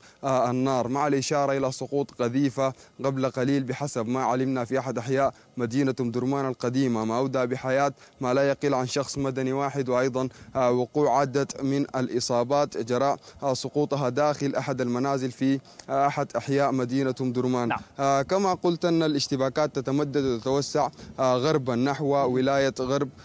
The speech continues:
Speaker 1: آه،
Speaker 2: آه،
Speaker 1: كردفان
Speaker 2: شهدي،
Speaker 1: التي شهدت
Speaker 2: قبل
Speaker 1: يوم
Speaker 2: الحديث
Speaker 1: أمس،
Speaker 2: عن
Speaker 1: آه، يوم كان
Speaker 2: خارج
Speaker 1: عنوانه
Speaker 2: الخرطوم، عن كردفان تحديدًا، ال-، ال-، الطيران الاستطلاع، تكثيف هذه الطائرات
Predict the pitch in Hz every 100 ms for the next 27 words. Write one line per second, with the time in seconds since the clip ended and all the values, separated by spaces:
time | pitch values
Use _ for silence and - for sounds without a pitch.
0 | - 120 131 127 139 135 127 170 147 120
1 | 127 131 131 147 135 127 135 123 135 143
2 | 156 170 160 160 131 139 147 143 151 147
3 | 139 147 151 151 147 143 143 143 135 147
4 | 135 131 143 127 131 127 131 135 143 131
5 | 127 - - - - 139 - 131 127 139
6 | 120 151 170 208 139 - - 143 120 135
7 | - - 196 190 135 139 127 120 - 131
8 | 127 131 131